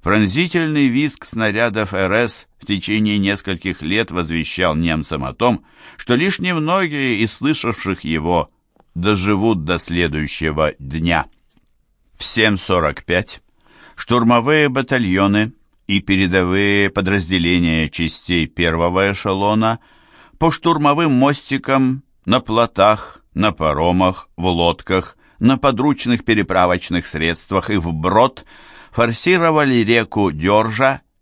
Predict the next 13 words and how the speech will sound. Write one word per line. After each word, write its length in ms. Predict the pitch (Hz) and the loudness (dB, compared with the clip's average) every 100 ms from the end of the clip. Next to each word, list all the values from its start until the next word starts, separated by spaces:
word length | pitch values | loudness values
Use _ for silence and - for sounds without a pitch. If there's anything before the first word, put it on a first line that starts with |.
| _ | _
и 100 | - | 0
перешли 580 | 120 135 120 113 - 95 | 0 2 0 0 0 -2
в 80 | 90 | 0
атаку. 520 | 90 71 69 - 57 - _ _ _ _ _ - | -2 0 -4 -4 -16 -16 _ _ _ _ _ -6
Один 340 | - 160 170 | -4 0 0
за 140 | 165 170 | 0 0
другим 480 | 139 120 104 147 - | -2 -2 -2 -2 -2
опорные 580 | 107 - 117 101 92 82 | -4 -2 -2 0 -2 -2
пункты 460 | 95 107 85 90 | -2 -2 -2 -6
противника 680 | 76 73 - 92 92 85 85 | -6 -6 -4 -2 -2 -2 -4
захватывались 920 | 78 - 82 95 98 104 110 113 - _ _ _ _ - | -4 -2 -2 0 -2 -4 -2 -2 -4 _ _ _ _ -4
или 240 | 87 92 | 0 0
блокировались. 1080 | 90 87 98 - 73 69 67 69 69 - - | 0 -2 -4 -4 -6 -4 -4 -6 -6 -8 -14